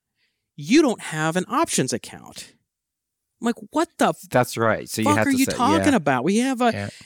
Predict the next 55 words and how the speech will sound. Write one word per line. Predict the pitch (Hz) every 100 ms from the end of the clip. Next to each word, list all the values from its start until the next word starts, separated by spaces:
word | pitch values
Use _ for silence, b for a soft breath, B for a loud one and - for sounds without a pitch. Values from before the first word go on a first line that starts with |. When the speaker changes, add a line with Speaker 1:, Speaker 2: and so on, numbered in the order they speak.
| -
Speaker 1:
and | 165
so | 202
then | 214
we | 226
had | 233
to |
wait, | 226 226
like, | 233
another, | 233 254 269 285 294 190 156
like, | 147 135 127
three | - - - 214 202
or | 170
four | - 165
days. | 147 147 143 139
And | 156
I'd | 165
like, | 175 196
"Look, | 185 156
I | 202
am | 262
an | 233
experienced | 185 - - 156 175 180 175 -
trader. | 160 160 156
We | 147
have | 143 139
this | 175 170
and | 147
that. | 147 143
I | 143
this," | 139 160 - B B B
and | 156
we |
finally | 160 - 185 190 175
get | 160
them | 143
to | 139
expedite | 156 - 131
it, |
but | 131
still | - 156
three | 151
or |
four. | 127
So | - -
I | 220
literally | 269 185 156 147
had | 139
to |
sit | - 175
on | 170
the |
sideline | - 127 131 120
for | 110 110
three | - - 143 147 156
w-, | 139 113 117